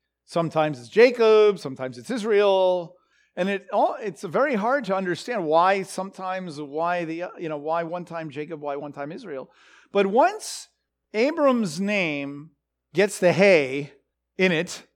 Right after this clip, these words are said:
and it's elongated to Abraham, God only calls him Abraham after that. So it tells us something, that perhaps something has really changed just in maybe the relationship,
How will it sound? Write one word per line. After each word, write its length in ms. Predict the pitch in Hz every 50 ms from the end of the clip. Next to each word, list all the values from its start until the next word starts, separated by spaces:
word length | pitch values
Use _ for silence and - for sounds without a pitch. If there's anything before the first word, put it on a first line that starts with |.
| _ _ _ _ _ -
and 160 | - 165 170
it's 160 | 170 - - 170
elongated 840 | 165 147 160 175 196 208 220 208 170 156 156 143 143 139 147 139 -
to 140 | 147 143 147
Abraham, 760 | 160 165 151 156 143 139 160 156 143 135 135 147 170 208 - _ _ _ _ _ _ _ _ _
God 260 | 143 165 185 180 185 - -
only 260 | 247 269 277 277 262
calls 320 | - - 196 180 156 -
him 100 | 143 139
Abraham 440 | 135 135 117 117 98 98 98 - _ _ _ _ _ _ _ _ -
after 280 | 135 135 - - 135 113
that. 180 | - 76 78 _ _ _ _ _ _ _ _
So 160 | - - 208
it 80 | 202 202
tells 280 | 240 269 302 294 196
us 100 | 202 180
something, 300 | - - 202 185 185 180
that 220 | 160 156 151 143 151
perhaps 600 | - 160 160 190 196 190 160 - - - - -
something 260 | - 202 202 196 165
has 180 | 156 143 120 151
really 260 | 180 180 165 143 135
changed 720 | - - - 170 175 170 147 123 107 98 - - _ _ _ _ _ _ _ _ _ _ _ -
just 220 | 214 143 117 - _ _ _ _ _ _ _ -
in 400 | 160 165 165 160 156 151 156 - _ -
maybe 300 | 170 151 147 143 143 143
the 240 | 127 135 135 139 135 135
relationship, 720 | 147 139 131 139 170 233 - - 302 214 - - - _